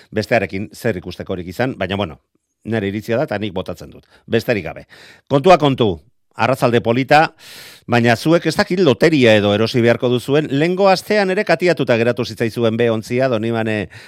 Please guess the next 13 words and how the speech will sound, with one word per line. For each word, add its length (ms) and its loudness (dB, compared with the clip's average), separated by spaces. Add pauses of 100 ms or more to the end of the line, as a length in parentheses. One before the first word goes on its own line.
(120)
Loitzuren, 500 0 (120)
estropada 480 -2
hura 340 -2
zuzenean, 520 -8
eh, 140 -8
jarraitzen 380 -6
ari 200 -6
ginen, 240 -4 (280)
eta 460 4 (160)
gaur, 380 4 (340)
eh, 640 -6
gauza 320 -6
bera. 240 -6